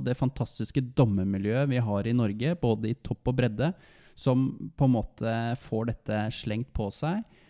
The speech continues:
Og vi ønsker jo med å sette fokus på dette her i dag, at vi klarer å nå ut til alle sammen som har et hjerte for fotballen, at de må huske å ta vare på alle de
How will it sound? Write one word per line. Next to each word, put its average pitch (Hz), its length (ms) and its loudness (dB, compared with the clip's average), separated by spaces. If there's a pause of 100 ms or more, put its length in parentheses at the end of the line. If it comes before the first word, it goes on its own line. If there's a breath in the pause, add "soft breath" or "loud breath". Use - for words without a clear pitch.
(140 soft breath)
Og 123 560 4
vi 120 560 0
ønsker 113 540 0
jo 131 100 2
med 117 160 0
å 123 80 -2
sette - 320 -6
fokus - 480 -6
på - 100 -10
dette 110 220 -8
her 104 240 -6
i - 20 -8
dag, 147 380 -4
at - 480 -6
vi 120 160 -6
klarer 113 320 0
å 117 80 0
nå 110 400 0
ut 107 220 -4 (100)
til 113 240 -4 (400 soft breath)
alle 117 260 2
sammen 123 480 0
som 123 220 0
har 107 320 -2
et 135 80 -2
hjerte 123 240 -2
for 117 160 -2
fotballen, 117 560 -2
at - 160 -4
de 117 80 -6
må 123 160 0
huske - 560 -4 (240 soft breath)
å 110 80 -8
ta 120 160 0
vare 107 400 0
på 123 220 0 (340 soft breath)
alle 110 320 2
de 113 260 0